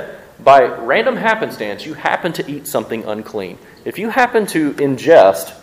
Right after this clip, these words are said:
bacon-wrapped shrimp, shrimp, excuse me, well, don't worry, right?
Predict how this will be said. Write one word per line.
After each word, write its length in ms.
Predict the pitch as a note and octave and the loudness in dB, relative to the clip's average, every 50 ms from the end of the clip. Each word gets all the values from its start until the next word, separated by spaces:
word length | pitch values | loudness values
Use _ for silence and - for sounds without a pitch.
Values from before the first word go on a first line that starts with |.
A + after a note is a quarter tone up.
| - _ _ _ _ _ _ A#2 A2 | -20 _ _ _ _ _ _ 0 4
bacon-wrapped 600 | C#3+ E3 F3 - D#3 C3+ B2+ C3 C3+ B2+ - - | 4 4 6 4 0 0 2 2 2 2 0 -8
shrimp, 300 | - - C3 A2 - - - - - - _ _ _ - | -6 -4 -4 -4 -4 -6 -14 -20 -20 -20 _ _ _ -20
shrimp, 300 | - - - D3+ G#2+ - | -14 -2 0 0 0 0
excuse 360 | - - - - - D#3+ A2+ | -4 -12 -14 -10 -8 -6 -4
me, 140 | G#2 G2+ F2+ - - - - - - _ _ _ _ _ _ _ _ _ - - _ _ _ _ _ _ _ _ _ _ | -4 -6 -8 -8 -16 -20 -20 -20 -20 _ _ _ _ _ _ _ _ _ -20 -20 _ _ _ _ _ _ _ _ _ _
well, 160 | - A3 - | 4 4 8
don't 180 | E3 E3+ F#3+ - | 8 6 6 8
worry, 320 | F#3+ G#3+ G3+ C3 G2 D#2+ - - - - - | 8 8 8 8 6 2 -2 -10 -16 -16 -10
right? 220 | - A2+ A#2+ C3 | -6 -6 -6 -6